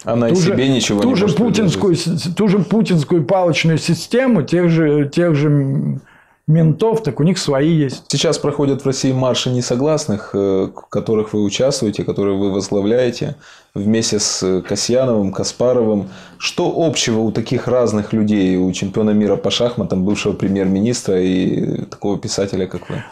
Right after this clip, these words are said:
Speaker 2: Ну, знаете, с обывательской точки зрения ничего, конечно. А с другой, э, стороны,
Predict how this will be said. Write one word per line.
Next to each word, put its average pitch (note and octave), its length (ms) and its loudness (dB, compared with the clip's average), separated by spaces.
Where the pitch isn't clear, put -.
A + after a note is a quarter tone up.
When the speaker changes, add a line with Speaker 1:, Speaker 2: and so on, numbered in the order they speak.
Speaker 2:
Ну, D4 100 0
знаете, D3+ 300 2
с - 140 -8
обывательской D#3+ 560 2
точки E3 260 0
зрения D#3 320 4
ничего, D3+ 540 2
конечно. B2 460 -2
А A2+ 40 0
с A2+ 80 -2
другой, E3+ 440 2
э, B2+ 720 0
стороны, F3+ 680 2